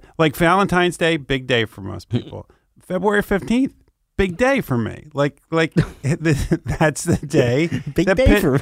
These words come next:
Speaker 2: me.
Speaker 1: that pitchers and catchers are supposed to report. And, and you get excited that spring is around the corner, despite the fact that the groundhog saw a sha-, shadow again.
Speaker 2: So will you get excited when they say, like, pitchers and catchers are reporting in April
Speaker 1: Now?
Speaker 2: or May?
Speaker 1: No.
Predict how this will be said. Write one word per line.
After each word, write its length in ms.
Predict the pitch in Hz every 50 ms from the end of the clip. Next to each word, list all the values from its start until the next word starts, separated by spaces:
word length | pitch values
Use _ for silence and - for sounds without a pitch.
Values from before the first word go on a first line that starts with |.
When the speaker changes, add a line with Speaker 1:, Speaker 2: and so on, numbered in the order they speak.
| -
Speaker 2:
me. 80 | 151 143
Speaker 1:
that 240 | - 185 185 185 185
pitchers 520 | - - - 180 165 - - 175 170 160 -
and 120 | 196 185
catchers 480 | - 185 220 254 262 - 214 180 170 -
are 80 | 165 156
supposed 380 | 160 - 151 151 165 160 -
to 80 | - 170
report. 580 | 160 175 165 - - - 233 285 302 269 156
And, 180 | - 123 127 139
and 280 | 127 147 147 156 143 127 -
you 80 | 170 165
get 220 | 139 160 170 160 147
excited 580 | 147 - - - - 165 196 233 208 185 143 117
that 140 | 120 110
spring 320 | - - - - 160 160 170
is 140 | 165 143 156
around 300 | 151 160 165 160 160 170
the 60 | 165
corner, 360 | - - 185 196 214 208 175
despite 420 | 139 131 123 - - 135 139 143 -
the 60 | 151
fact 320 | - - 156 147 147 -
that 120 | - 143 -
the 80 | 165 143
groundhog 500 | 127 170 175 202 220 175 120 110 113 104
saw 200 | - 127 123 127
a 40 | 131
sha-, 340 | 123 - 170 180 190 202 -
shadow 400 | - - - 196 220 220 160 127
again. 120 | 117 110 -
Speaker 2:
So 100 | 151 143
will 120 | 139 143
you 120 | 143 139
get 160 | 131 139 143 143
excited 500 | 135 - - - 117 113 117 120 117 107
when 100 | 113 107
they 80 | 107 104
say, 200 | - - 101 98
like, 160 | 95 101 -
pitchers 320 | - 110 - - 104 -
and 100 | 104 98
catchers 420 | - 104 98 98 - - 98 92 95
are 80 | 95
reporting 460 | 92 92 92 - - 98 98 95 95 92
in 120 | 90 87
April 140 | 69 - 147
Speaker 1:
Now? 360 | 147 123 123 123 131 160 226 269
Speaker 2:
or 40 |
May? 320 | - - 101 104 110 123 156
Speaker 1:
No. 500 | 170 220 277 330 339 269 170 127 107